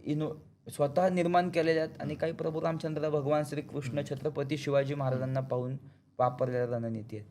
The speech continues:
Speaker 2: आता तुम्ही जसं मगाशी उल्लेख केला, हापशी मुसलमान जे होते, त्यांच्याबद्दल तुमचं काय म्हणणं आहे की म्हणजे हापशी होते तरी कोण आणि आले तरी कुठून?
Speaker 1: अ, इराण, अफगाण इथे अत्यंत मागास असलेला समाज हा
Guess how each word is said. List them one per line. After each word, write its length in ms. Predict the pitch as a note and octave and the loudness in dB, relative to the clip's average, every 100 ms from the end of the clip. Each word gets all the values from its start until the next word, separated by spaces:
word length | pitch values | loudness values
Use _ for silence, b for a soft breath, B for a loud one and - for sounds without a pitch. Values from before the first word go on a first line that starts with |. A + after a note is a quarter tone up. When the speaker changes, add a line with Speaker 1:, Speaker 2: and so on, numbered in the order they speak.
| - | -6
Speaker 2:
आता 180 | C3 D3 D3 | -2 -2 0
तुम्ही 200 | E3 E3+ | 0 2
जसं 220 | D#3 E3+ | 2 2
मगाशी 320 | D#3 D3 D3+ | 2 2 2
उल्लेख 300 | D#3 C3 C3+ C3+ | 2 4 2 2
केला, 300 | B2+ A2+ A#2 | 0 0 -2
हापशी 460 | A#2+ C3 C3 - F3+ | -6 -4 -4 0 0
मुसलमान 540 | E3+ C3 B2 G#2+ G2+ G2+ - _ A#2+ | 0 -2 -4 -6 -8 -8 -16 _ -4
जे 80 | B2 | -2
होते, 320 | G#2 G2 - - _ _ | -2 -8 -18 -20 _ _
त्यांच्याबद्दल 560 | F3 F3 G#3+ G#3 G3+ G3+ | 2 4 4 4 4 4
तुमचं 240 | G3 F#3 | 2 0
काय 200 | F3 F#3 | 2 4
म्हणणं 220 | E3+ C3 | 4 0
आहे 80 | B2+ | 0
की 60 | D3 | -2
म्हणजे 360 | E3 F#3 F#3+ D3+ | 2 4 4 0
हापशी 540 | - C3+ - - G3+ G3 - - _ _ | -2 -2 -2 0 0 0 -6 -20 _ _
होते 320 | D3+ D#3+ G3 G3+ | 2 4 6 6
तरी 160 | G3 | 4
कोण 220 | - A#2+ G2 - _ _ _ | 4 -2 -4 -12 _ _ _
आणि 180 | A#2 C3+ | 0 4
आले 260 | C#3 C#3 D#3 | 6 6 6
तरी 140 | E3+ E3+ | 4 2
कुठून? 300 | C#3 C3+ G#2 - - | 0 -2 -6 -10 2
Speaker 1:
अ, 320 | C3 C#3 C#3 C3+ | 6 8 8 4
इराण, 440 | D#3 E3 F#3+ F#3+ F#3+ - - | 4 8 8 8 4 -4 2
अफगाण 520 | D#3 D3 E3+ F3 E3+ | 2 4 6 6 6
इथे 440 | D#3 E3+ F#3 F#3 - | 0 2 2 2 2
अत्यंत 500 | D3 C#3+ F3 F#3 F3+ | 2 2 2 2 4
मागास 540 | F#3+ F3+ E3 E3 F#3 F#3 | 4 6 4 6 6 6
असलेला 420 | E3+ D#3 E3+ E3+ | 4 4 6 6
समाज 420 | E3 D3 C#3 A2+ - b b _ | 4 4 4 2 -6 b b _
हा 180 | D3 F3 | 6 6